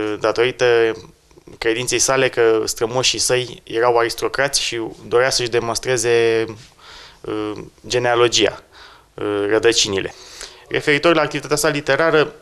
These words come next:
lucrarea cea mai importantă, Craii de Curte Veche, este una emblematică în literatura română. Este comparată de criticii literari cu Ghepardul romancierului italian Giuseppe Tomasi di Lampedusa.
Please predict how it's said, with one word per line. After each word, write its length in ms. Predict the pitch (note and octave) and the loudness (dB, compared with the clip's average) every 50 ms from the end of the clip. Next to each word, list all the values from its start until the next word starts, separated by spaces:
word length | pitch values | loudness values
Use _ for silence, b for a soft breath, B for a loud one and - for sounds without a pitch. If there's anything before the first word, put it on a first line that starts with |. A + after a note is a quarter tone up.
| - - - - - A#2+ A#2+ B2 | -20 -18 -14 -8 -6 -4 -2 -2
lucrarea 340 | A#2+ B2 C3+ - D#3 C#3+ C#3+ | -2 -2 0 0 2 2 2
cea 120 | C#3 - C3+ | 0 -2 -4
mai 100 | C#3 C#3 | -2 -4
importantă, 460 | C3 - C3 C3 F3 D#3+ D3+ D3 C#3+ | -2 -2 -2 0 0 -2 0 -2 -2
Craii 240 | - D3+ D3+ C#3+ C3+ | 0 2 2 2 2
de 100 | C3+ C3 | 0 -2
Curte 280 | - D3 C#3 - C#3 | -4 -6 -4 -4 -2
Veche, 300 | C3 D3 E3 D3+ - - | 0 0 -2 -2 -2 -4
este 220 | C#3 C3 - - C#3 | -4 -4 -2 -4 -4
una 240 | C3+ C#3 C#3+ C#3 | -2 -2 -2 -2
emblematică 580 | C3+ C3+ C3+ B2 C3 C3+ D#3 D#3 D3+ C3+ - B2+ | -2 -2 -2 -2 0 0 0 -2 -2 -4 -2 -2
în 60 | A#2+ | -2
literatura 380 | A#2+ A#2 B2 A#2 A#2 - C3 B2 | -2 0 0 0 0 0 0 0
română. 440 | A#2 A2+ A#2 C3+ D3 D3+ D3 C#3+ B B B B B B B | 2 2 2 2 0 0 0 -2 B B B B B B B
Este 200 | - C3 - C#3 | -8 -4 -4 -2
comparată 420 | - C#3+ C#3+ C3+ C#3+ D3 D#3 D3 | 0 0 0 2 0 0 0 0
de 120 | D3 C#3 C3+ | -2 -2 -2
criticii 400 | - - D3+ D3+ C#3 - - A2+ | -2 -6 -8 -8 -8 -10 -10 -10
literari 360 | B2+ B2+ - B2+ C3+ C#3+ C3+ | -8 -2 0 0 0 0 -2
cu 80 | - C3+ | -4 -8
Ghepardul 600 | A2+ A#2+ B2+ - - D3+ D3+ D3 C#3 C3 B2 A#2 | -4 -4 -4 -2 0 0 0 0 0 0 -2 0
romancierului 640 | A2 A#2+ A2+ B2 B2 B2 A#2+ - - C#3 C3+ B2+ B2 A#2+ | 0 0 0 0 -2 -2 -2 -2 -2 -2 -2 -2 -4 -6
italian 380 | A2+ - A#2+ A#2+ C3 C3 B2+ | -4 -4 -2 -2 -2 -4 -4
Giuseppe 420 | A2+ A#2+ A#2+ A2+ C3+ D3 D3 D3 C#3+ | -6 -8 -6 -2 -2 0 0 -2 -2
Tomasi 440 | - A#2+ A2+ B2 B2+ B2+ - - | -2 -4 -2 0 -2 -2 -2 -6
di 200 | A2 G2 G#2 G2+ F#2+ - - | -8 -10 -10 -12 -12 -12 -6
Lampedusa. 680 | - A2+ A#2 A#2 A#2+ A#2+ A2+ B2 A2+ - - - - | -6 -6 -4 -4 -6 -6 -4 -4 -4 -4 -4 -6 -6